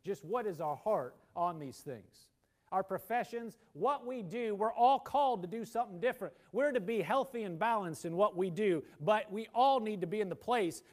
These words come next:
God has called us to be and be engaged and all in there. Not everybody's called to be a preacher. Not everybody's called to be an engineer. Not everybody's called to be a business owner. Not everybody's called to be,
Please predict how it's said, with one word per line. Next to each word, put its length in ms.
God 380
has 260
called 360
us 280
to 100
be 460
and 280
be 420
engaged 960
and 200
all 380
in 320
there. 500
Not 140
everybody's 380
called 440
to 80
be 100
a 40
preacher. 420
Not 160
everybody's 360
called 260
to 40
be 100
an 80
engineer. 380
Not 160
everybody's 320
called 240
to 60
be 100
a 60
business 420
owner. 200
Not 120
everybody's 340
called 280
to 60
be, 240